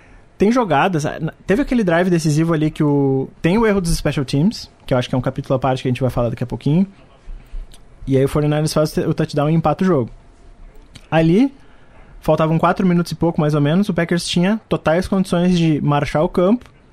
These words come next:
e chutar um field goal pra vencer. Foi three and out. Forty-niners marcha o campo e faz o field goal da vitória. Naquele drive do Packers, que são as três jogadas e, e o time sai de campo,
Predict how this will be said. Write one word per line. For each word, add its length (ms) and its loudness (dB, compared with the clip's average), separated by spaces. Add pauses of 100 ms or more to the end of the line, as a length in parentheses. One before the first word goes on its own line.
(180)
e 60 0
chutar 200 -2
um 60 2
field 180 0
goal 120 2
pra 120 2
vencer. 420 0 (480)
Foi 160 0
three 200 0
and 140 2
out. 360 -4 (640)
Forty-niners 580 2
marcha 300 0
o 40 -6
campo 240 0
e 20 -4
faz 140 0
o 40 -6
field 200 -6
goal 120 4
da 40 2
vitória. 400 -2 (760)
Naquele 500 2
drive 360 0
do 100 -2
Packers, 560 -4 (240)
que 200 -2
são 160 0
as 60 -2
três 140 2
jogadas 440 0
e, 80 -4
e 120 -2
o 40 2
time 200 -2
sai 220 -4
de 80 -6
campo, 300 0